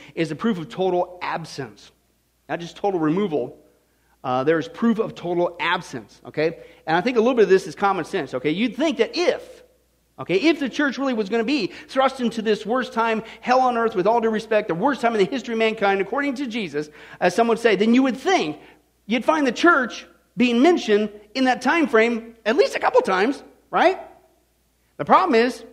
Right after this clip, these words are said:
you don't. There's an, a total, complete absence of the church, again, supporting the pre-trib position. And the first way we see that is from the omission of the word church.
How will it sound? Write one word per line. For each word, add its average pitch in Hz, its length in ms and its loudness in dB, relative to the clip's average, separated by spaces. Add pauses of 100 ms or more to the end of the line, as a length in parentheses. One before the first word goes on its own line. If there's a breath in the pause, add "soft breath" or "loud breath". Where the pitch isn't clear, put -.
(100)
you 220 120 0
don't. 311 260 2 (640)
There's 190 220 6
an, 180 160 2
a 165 100 -6
total, 320 400 2
complete 233 380 -2
absence 214 560 -2 (220 loud breath)
of 208 120 6
the 202 80 6
church, 254 360 -2
again, 214 340 -2
supporting 214 540 2 (280 loud breath)
the 190 80 2
pre-trib 202 520 2
position. 175 480 -4
And 151 120 -2
the 165 60 -4
first 294 220 -2
way 233 120 8
we 196 60 4
see 208 160 -6
that 208 400 2
is 226 120 2
from 240 160 0
the 226 180 0
omission 285 440 4
of 240 160 -2
the 226 60 6
word 233 320 0
church. - 580 0